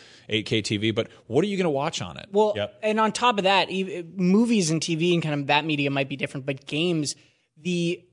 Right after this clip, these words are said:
Speaker 2: amount of processing power it takes to render
Speaker 1: <laughs>
Speaker 2: higher resolutions is,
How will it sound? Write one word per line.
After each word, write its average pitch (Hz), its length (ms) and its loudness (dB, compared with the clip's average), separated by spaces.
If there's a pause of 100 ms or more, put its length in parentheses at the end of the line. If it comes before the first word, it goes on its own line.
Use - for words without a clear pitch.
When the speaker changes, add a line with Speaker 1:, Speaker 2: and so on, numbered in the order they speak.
Speaker 2:
amount 180 460 2
of 180 180 0
processing 175 500 -2
power 196 340 2
it 165 200 -4
takes 165 320 -4
to 175 240 -4
render 160 640 0
Speaker 1:
<laughs> 156 160 -8
Speaker 2:
higher 170 400 2
resolutions 165 840 0 (340)
is, 165 320 2